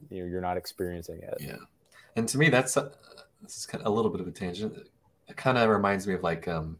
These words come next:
Speaker 2: social anxiety.
Speaker 1: The song?
Speaker 2: Like,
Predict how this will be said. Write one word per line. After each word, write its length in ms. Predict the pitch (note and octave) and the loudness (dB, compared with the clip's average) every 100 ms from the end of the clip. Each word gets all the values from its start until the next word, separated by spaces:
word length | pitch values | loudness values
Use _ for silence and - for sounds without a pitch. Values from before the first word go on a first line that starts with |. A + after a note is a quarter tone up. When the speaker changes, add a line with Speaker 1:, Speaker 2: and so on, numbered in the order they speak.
| _ | _
Speaker 2:
social 340 | - F#2 F2 | -6 -6 -4
anxiety. 480 | D#2+ D#2+ D#2 D#2 F2 _ _ _ _ _ _ _ _ _ _ | -8 -4 -4 -4 -8 _ _ _ _ _ _ _ _ _ _
Speaker 1:
The 80 | - | -2
song? 240 | - G#2 G2+ | 4 6 8
Speaker 2:
Like, 240 | F2+ - | 6 2